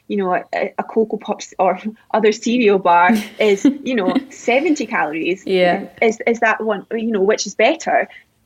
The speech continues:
Speaker 1: Obviously the banana, because it's higher in fiber. But if you're going by these hundred calorie guidelines, then you are completely negating all of the other benefits that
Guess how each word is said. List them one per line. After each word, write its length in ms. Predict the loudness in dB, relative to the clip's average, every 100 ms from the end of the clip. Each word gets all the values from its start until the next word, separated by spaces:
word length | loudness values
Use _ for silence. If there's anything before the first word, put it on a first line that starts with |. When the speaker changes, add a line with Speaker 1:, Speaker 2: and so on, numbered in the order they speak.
| -4
Speaker 1:
Obviously 360 | -2 -4 -6
the 100 | -6
banana, 360 | -2 0 0 0
because 260 | -2 -4 -6
it's 100 | -4
higher 220 | -2 -2
in 160 | -2
fiber. 400 | -2 0 2 2
But 260 | 2 2 0 -6 _ -10
if 160 | -2
you're 120 | 0
going 340 | 2 2 2 2
by 160 | 0
these 220 | 0 -4 -6
hundred 340 | -8 -6 -6
calorie 380 | -4 -2 -2 -2
guidelines, 720 | -2 -2 -2 -2 -2 -6 -12 -14 _ -2
then 200 | 2 2
you 180 | 2 2
are 80 | 0
completely 400 | -2 -2 -2 -2
negating 920 | 0 0 0 -2 -4 -6 -8 -10 -2
all 200 | 0 2
of 120 | 0
the 80 | 0
other 200 | 2 2
benefits 540 | 2 2 0 -2 -4 -2
that 260 | -2 -2